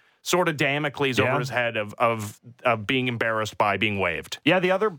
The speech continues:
Speaker 2: the other part as well that we have to take account into this, and I think that this goes to the question you asked there about the regret or if you'd take it back or whatever, is let's not be, let's not be blind to part of the reason he wanted to come here. You know,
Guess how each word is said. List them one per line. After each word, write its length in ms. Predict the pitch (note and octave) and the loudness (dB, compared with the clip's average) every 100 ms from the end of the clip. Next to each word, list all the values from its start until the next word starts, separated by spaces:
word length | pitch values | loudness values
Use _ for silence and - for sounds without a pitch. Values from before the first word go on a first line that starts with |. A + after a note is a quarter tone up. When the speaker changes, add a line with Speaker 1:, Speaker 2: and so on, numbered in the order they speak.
| - | 0
Speaker 2:
the 100 | D3+ | 0
other 140 | F#3 | 0
part 280 | D3+ D3+ D#3+ | 0 0 0
as 140 | C#3 | 0
well 220 | A#2 C3+ C3 | 2 2 0
that 100 | A#2 | -2
we 160 | A#2 | -2
have 320 | G#2 A#2 A2+ - | 0 -2 -2 0
to 480 | A2+ A2 G2 F#2+ F#2+ | 0 0 -2 -4 -2
take 220 | A2+ G2+ | -2 -2
account 340 | F#2+ G2 B2+ | -2 0 0
into 220 | G#2 F2 E2+ | -2 -2 0
this, 260 | F#2 A#2 | 0 0
and 100 | F#2 | -2
I 60 | F2+ | -2
think 220 | G#2+ F#2 | -2 -2
that 120 | F#2 | -2
this 180 | F#2 F#2 | -2 0
goes 260 | G2+ F#2 - | 0 0 0
to 80 | |
the 80 | E2 | -2
question 400 | - G2 E2+ F2+ | 0 -2 0 0
you 80 | E2+ | 2
asked 280 | F#2 C3 - | 2 0 -2
there 180 | D#2+ F2+ | 0 0
about 220 | F2 E2+ | 0 -2
the 60 | E2+ | -2
regret 460 | E2 F#2+ G#2 G2 | 0 0 0 0
or 100 | F2+ E2 | -4 -4
if 120 | - | -4
you'd 120 | D#2+ | 0
take 200 | F#2+ E2+ | 0 0
it 80 | D#2 | -2
back 300 | G#2 G#2 F#2+ | -2 -2 -2
or 60 | |
whatever, 400 | E2+ G#2 B2+ F#2 | 0 0 0 -2
is 240 | F2 E2 - - - _ _ _ _ _ - | -2 -4 -8 -14 -20 _ _ _ _ _ -4
let's 280 | E3 - | -2 2
not 260 | F3 E3+ - | 2 2 0
be, 460 | D3 C3 A#2 A2 G#2 | 0 2 0 -2 -2
let's 200 | A2+ D3 | -2 -2
not 120 | A#2+ | -2
be 100 | A2 | -2
blind 500 | F#2 G#2 G#2 G2+ F#2+ | 0 2 2 -2 -4
to 100 | F2+ | -4
part 300 | - F3+ E3+ | 0 0 0
of 40 | |
the 80 | F2+ | -4
reason 360 | D#2 C#2+ C#2+ - _ | -4 -2 -6 -8 _
he 180 | - G#2+ | -2 0
wanted 340 | F2+ F2 D2+ C2 | 2 0 -2 -4
to 60 | |
come 220 | - D2+ C#2+ | -2 -2 -2
here. 260 | G#1 - _ - | -8 -10 _ -2
You 80 | D3 | 0
know, 200 | A#2+ | 0